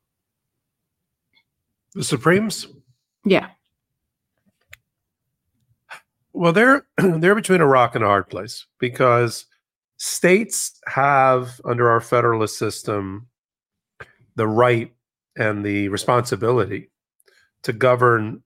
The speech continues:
Speaker 1: ballots and the election process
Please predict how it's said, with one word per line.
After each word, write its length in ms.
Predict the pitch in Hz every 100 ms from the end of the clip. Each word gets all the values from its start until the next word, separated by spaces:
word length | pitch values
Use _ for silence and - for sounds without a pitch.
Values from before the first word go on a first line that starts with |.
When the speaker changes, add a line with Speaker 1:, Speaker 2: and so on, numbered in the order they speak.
| -
Speaker 1:
ballots 800 | 110 120 123 135 127 - - - _ _ -
and 400 | 117 117 113 117
the 160 | 117 110
election 440 | 110 117 - 123
process 720 | 120 113 113 131 117 - -